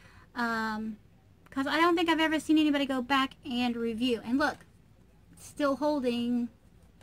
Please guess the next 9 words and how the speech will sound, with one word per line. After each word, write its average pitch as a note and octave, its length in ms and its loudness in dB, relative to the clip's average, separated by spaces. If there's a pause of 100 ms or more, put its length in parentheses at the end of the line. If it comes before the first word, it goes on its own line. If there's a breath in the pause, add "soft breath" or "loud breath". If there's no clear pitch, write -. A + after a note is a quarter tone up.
(340)
It's - 100 -20
not C4 160 -2
gonna C#4 160 0
go C#4 220 -2
anywhere. A#3 400 -2
My A3+ 100 -6
bra C4 240 -2
strap, B3+ 240 -8 (120)
see? E4 280 0